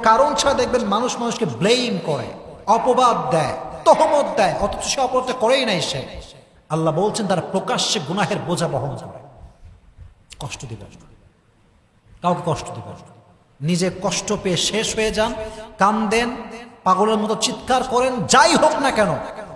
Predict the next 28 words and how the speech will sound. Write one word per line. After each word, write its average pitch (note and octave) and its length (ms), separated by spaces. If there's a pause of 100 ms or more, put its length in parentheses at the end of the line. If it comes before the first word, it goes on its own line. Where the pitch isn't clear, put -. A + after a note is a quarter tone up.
মানুষে A3 440
কষ্ট - 280
দিবেন A#2 200
না। - 180 (760)
দুই E3+ 120
নাম্বার C#3 300
বিপদ। - 420
তিন G#3+ 120
নাম্বার G3+ 280
যেটি - 220
ঘটে, C#3+ 200
সেটি D#3 180
হচ্ছে D3 300
এই E3+ 280 (520)
যে D#3 140
মানুষকে F#3 580
কষ্ট - 300
দেয়, G3 240 (960)
মানুষের A3 580
মন A3 340
থেকে A3 260
আল্লাহ G3+ 360
তাআলা G3+ 200
তার E3+ 260
ভালোবাসা D3+ 480
দূর C3 140
করে G#2+ 200
দেয়। - 180